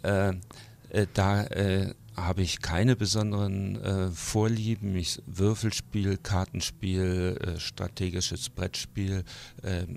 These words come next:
mag ich alles gleichzeitig. Das liegt aber auch daran, dass ich einfach neugierig bin auf Mechanismen und da ist egal, wie es eingesetzt wird. Es gibt aber auch einige Spiele, einige Spiele, die diesen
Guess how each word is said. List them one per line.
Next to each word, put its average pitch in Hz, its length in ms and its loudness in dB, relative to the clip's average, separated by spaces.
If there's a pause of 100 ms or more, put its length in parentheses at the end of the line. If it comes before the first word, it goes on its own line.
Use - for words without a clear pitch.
(240)
mag 87 300 -6
ich - 160 -6
alles 85 240 -2
gleichzeitig. 90 500 -2
Das - 280 -2
liegt 90 260 -2
aber 82 160 0
auch 80 120 -2
daran, 85 280 -4
dass 80 160 -2
ich 80 120 -8 (220)
einfach 90 320 0
neugierig 87 640 0
bin 80 280 -6
auf 78 160 -8
Mechanismen 82 840 -4
und 92 160 -6
da 87 140 -4
ist 80 100 -8
egal, 82 400 -6
wie 92 80 -2
es 98 180 -4
eingesetzt 80 600 -4
wird. - 200 -4 (360)
Es - 160 0
gibt - 200 -2
aber 110 200 4
auch 101 160 0
einige 92 220 2
Spiele, 110 600 0 (300)
einige 92 380 2
Spiele, 107 460 0
die 95 260 -4
diesen 90 560 -2